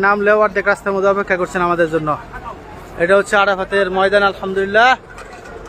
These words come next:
জাবালের রহমতের প্রান্তর আরাফাতের ময়দানে অবস্থিত। সেই আরাফাতের ময়দানে এখন আমরা আসি জাবালের রহমতের প্রান্তর থেকে বিদায় নিয়ে। আমরা এখন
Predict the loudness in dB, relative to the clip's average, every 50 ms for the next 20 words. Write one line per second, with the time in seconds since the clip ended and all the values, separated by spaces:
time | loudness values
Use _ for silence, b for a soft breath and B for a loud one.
0 | -18 -18 -18 -16 -16 -14 -14 -14 -8 -2 -2 0 0 2 2 2 2 2 0 0
1 | -2 -4 -2 -2 -4 -2 0 -2 -2 -2 0 0 2 4 4 2 2 0 0 0
2 | -2 -2 -4 -4 -2 0 0 0 0 2 0 0 2 0 -2 -4 -4 -10 -2 2
3 | 2 4 4 2 0 -6 -16 -16 -16 -16 -16 -16 -16 -16 -16 -14 -14 -14 -14 -16
4 | -16 -16 -16 -16 -16 -16 -16 -16 -14 -14 -14 -14 -6 -2 0 0 2 2 2 0
5 | 0 -2 -4 -4 -4 -2 0 -2 0 0 0 0 0 -4 -4 -4 -4 0 0 2
6 | 0 0 -2 -4 -6 -2 -2 -2 0 0 0 0 -2 -2 -4 -4 -6 -4 -2 -2
7 | -2 -2 -2 -6 -8 -8 -8 -10 -4 -2 0 0 0 -2 -4 -12 -14 -12 -12 -12
8 | -14 -14 -14 -12 -12 -12 -10 -12 -12 -12 -12 -12 -12 -12 -12 -12 -8 -4 -4 0
9 | 2 2 2 2 2 2 2 2 2 2 2 0 0 0 -2